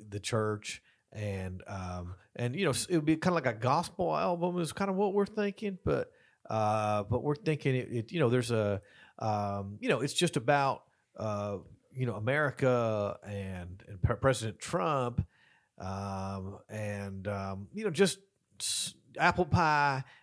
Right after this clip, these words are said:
and all of the themes, you know, make, what makes America great. Um, and so, anyways, you've been, um, uh, your name came up at a, at a meeting yesterday, um, and, uh, Ivanka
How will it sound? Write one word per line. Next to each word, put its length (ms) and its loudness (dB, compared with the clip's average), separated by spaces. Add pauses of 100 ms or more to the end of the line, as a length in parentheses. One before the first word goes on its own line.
(160)
and 500 0 (380)
all 280 4
of 140 0
the 100 0
themes, 600 -4 (160)
you 120 2
know, 100 4
make, 260 2
what 220 0
makes 280 0
America 460 -2
great. 500 -10 (380)
Um, 360 -6
and 140 -4
so, 400 2
anyways, 360 0
you've 100 -4
been, 320 0
um, 460 -2 (300)
uh, 460 -2 (180)
your 120 0
name 240 4
came 260 2
up 340 4
at 120 2
a, 140 -4 (220)
at 200 -4
a 20 -6
meeting 340 -2
yesterday, 840 0 (300)
um, 840 -4 (120)
and, 420 -4
uh, 220 -6
Ivanka 540 2